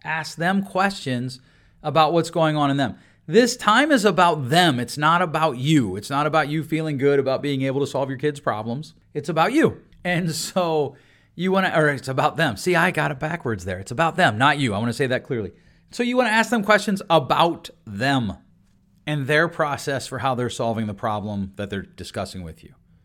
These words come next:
Now, here's the thing. I think those are all really good rules. I think those are good guidelines. They're good guideposts. There's four of them. Uh, sometimes when I talk about this, I'm like, "Okay, so here's four pillars for the table."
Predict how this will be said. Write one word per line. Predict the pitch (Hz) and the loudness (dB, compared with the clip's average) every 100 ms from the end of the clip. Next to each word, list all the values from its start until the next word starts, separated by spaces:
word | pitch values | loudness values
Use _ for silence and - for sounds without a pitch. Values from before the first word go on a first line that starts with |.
| _ _ _ _ _ _ _ | _ _ _ _ _ _ _
Now, | 123 | -2
here's | 180 180 | 0 0
the | |
thing. | 147 | -2
I | 120 | -2
think | 190 196 | -2 2
those | 208 165 | 4 4
are | 160 | 2
all | 156 180 185 175 - | 4 4 2 0 -4
really | 151 170 | 0 2
good | 185 202 | 4 4
rules. | 185 175 196 196 - _ - | 4 2 0 -4 -16 _ -10
I | |
think | 135 156 | -8 -4
those | 160 127 | -2 -2
are | 123 | -4
good | 104 156 160 143 127 _ _ _ - | 0 2 2 0 -8 _ _ _ -16
guidelines. | 120 143 147 165 170 170 120 | -2 0 2 2 0 0 -2
They're | 117 | -6
good | 104 113 98 | -6 -8 -4
guideposts. | 143 151 127 151 143 - | -2 -2 0 0 0 -4
There's | 98 | -12
four | - 175 170 | -8 -2 2
of | 160 | 2
them. | 147 147 135 - _ _ _ _ | 0 -2 -4 -10 _ _ _ _
Uh, | - 113 | -12 -10
sometimes | 160 156 151 131 | -6 -4 -2 -2
when | 135 | -4
I | |
talk | 131 139 135 | 0 -2 0
about | 135 | -4
this, | 123 127 | -4 -6
I'm | 123 | -8
like, | 110 | -8
"Okay, | 107 120 | -10 -10
so | 110 | -10
here's | 123 156 - - | -6 -6 -6 -12
four | - - 151 | -10 -2 0
pillars | - 190 196 151 127 | 0 -4 -2 -2 -4
for | - | -8
the | 131 | -8
table." | 117 143 147 147 143 139 | -6 -4 -2 -2 -2 -4